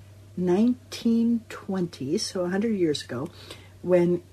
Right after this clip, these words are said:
my grandfather had a day off from work. He had Memorial Day off for work, so that's the day they got married.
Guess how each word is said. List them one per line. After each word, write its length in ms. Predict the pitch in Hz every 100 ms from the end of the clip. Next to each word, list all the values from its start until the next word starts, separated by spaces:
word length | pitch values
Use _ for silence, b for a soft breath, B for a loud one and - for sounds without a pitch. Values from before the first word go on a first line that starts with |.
| -
my 100 | 170
grandfather 540 | 156 175 170 170 143 147
had 280 | 143 143 -
a 80 | 160
day 240 | 151 147
off 220 | 135 131
from 200 | - 147
work. 300 | 151 120 -
He 120 | - 196
had 100 | 196
Memorial 420 | 190 190 190 156
Day 160 | 170
off 160 | 139 143
for 160 | - 185
work, 320 | 131 107 -
so 140 | - 143
that's 360 | 139 139 -
the 80 | 139
day 160 | 135 131
they 160 | 131
got 200 | 123 107
married. 440 | 131 120 107 104